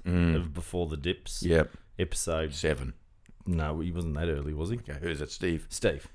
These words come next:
Speaker 1: Stevie.
Speaker 2: Stevie, um, from Man Anchor.
Speaker 1: Yeah.
Speaker 2: Go check them out.
Speaker 1: Yep, so good.
Speaker 2: Like, subscribe. Give
Speaker 1: Five
Speaker 2: them
Speaker 1: star
Speaker 2: a
Speaker 1: rating.
Speaker 2: five-star rating. Give us a five-star rating. <clears throat> Is, I think, the strategy of, um,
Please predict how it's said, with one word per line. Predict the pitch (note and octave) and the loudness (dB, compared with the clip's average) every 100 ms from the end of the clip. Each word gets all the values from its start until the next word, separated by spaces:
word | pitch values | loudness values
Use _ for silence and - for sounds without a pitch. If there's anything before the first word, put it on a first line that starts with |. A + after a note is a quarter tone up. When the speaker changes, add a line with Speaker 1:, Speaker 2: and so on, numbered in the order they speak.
| - | -10
Speaker 1:
Stevie. | - D2+ D2 - - | -4 -2 -4 -8 -14
Speaker 2:
Stevie, | - - E2 D#2+ E2 - - - | -12 -4 -4 -2 -6 -10 -18 -4
um, | F2+ F2+ F2+ E2 | 0 2 0 -4
from | - | -2
Man | F2 E2 | 0 2
Anchor. | E2 E2+ F2 - - | 2 0 -2 -6 -8
Speaker 1:
Yeah. | D#2+ - | -6 -4
Speaker 2:
Go | E2+ E2 | -2 -2
check | - F2+ - | -2 -6 -4
them | E2 | -2
out. | E2 E2 - - - | 0 0 -4 -12 -10
Speaker 1:
Yep, | C#2 - | -10 -8
so | - | -6
good. | C#2 C2 | -6 2
Speaker 2:
Like, | F#2 F2+ - | 6 6 6
subscribe. | - D#2+ - - F2+ F2 F2 F2 D#2+ - - - - - - _ - - | -4 -6 -6 -4 2 4 6 4 -2 -10 -18 -20 -20 -20 -20 _ -20 -8
Give | F2+ | 2
Speaker 1:
Five | F2 | 6
Speaker 2:
them | F#2+ | 8
Speaker 1:
star | F#2 E2 | 10 10
Speaker 2:
a | D#2+ | 10
Speaker 1:
rating. | E2+ | 8
Speaker 2:
five-star | D#2+ - E2 E2 | 4 2 2 4
rating. | E2 E2+ E2 E2 | 4 4 0 0
Give | F#2+ | 2
us | E2+ E2 | 2 2
a | - | -4
five-star | - F2 D#2 E2 D#2 | -2 -2 0 0 2
rating. | D#2+ D#2+ - G#2 - | 2 0 -2 -8 -10
<clears throat> | - - - | -16 -10 2
Is, | B2+ A2 G2+ - | 4 4 -4 -4
I | - | -4
think, | - A#2 | -2 -4
the | G#2 | -4
strategy | - A2 G#2 F#2+ F2 F#2+ | 0 4 4 4 0 2
of, | F#2+ E2+ F2+ | 2 0 2
um, | F#2+ F#2 F#2 F#2 | 4 4 2 -2